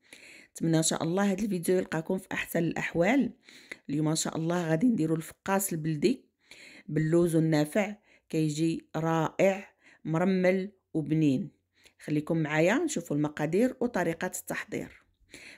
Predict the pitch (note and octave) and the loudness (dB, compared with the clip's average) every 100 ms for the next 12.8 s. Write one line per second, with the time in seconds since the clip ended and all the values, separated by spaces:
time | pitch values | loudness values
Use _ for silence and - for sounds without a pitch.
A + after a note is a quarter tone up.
0 | - D#3 D3+ D3+ D3 - D#3+ D#3 C#3 - | -6 -2 2 2 0 0 0 2 0 -2
1 | D3+ D#3+ G#3 A#3 F3+ F3 D#3 D#3 G#3+ - | 0 2 2 2 2 2 2 2 0 -2
2 | - _ _ _ - - F#3+ F3 E3 D#3 | -12 _ _ _ -8 -2 0 2 2 2
3 | - - D#3 C#3 - D3+ D#3 D3 - D3 | -2 -2 0 0 -2 -4 -2 -2 -2 -2
4 | C#3+ C#3 - D3 C#3+ C3 B2+ F#3 - - | 0 0 -2 -2 -2 -2 0 0 0 -6
5 | - _ - - - D#3+ F#3 F#3 E3 D3 | -14 _ -20 -20 -10 0 2 2 2 0
6 | - - - F#3 B3+ - - F3+ D#3+ C#3+ | 0 -6 -4 0 0 -2 -4 -4 0 -2
7 | D3+ D#3 E3 G3+ A#3+ - D3+ D3 C3 B2 | 0 0 4 4 2 -2 -4 -4 -4 -6
8 | - - - _ _ _ - - - - | -6 -14 -16 _ _ _ -20 -20 -20 -20
9 | - G#3 G#3+ A3 G#3 F3 - - - G#3+ | 0 4 6 6 6 2 -2 -20 -6 0
10 | G3+ F3+ E3 D#3+ D3 D3+ D3+ C#3 C3 F#3 | 0 0 0 0 0 0 0 2 2 4
11 | C4 D#3 D#3 C#3+ - C#3+ C#3+ C3+ - - | 2 0 -4 -6 -2 0 0 -2 -4 0
12 | D#3 C3+ C#3+ C3+ B2 - A3 D4+ | 2 2 0 0 -2 -2 -2 -2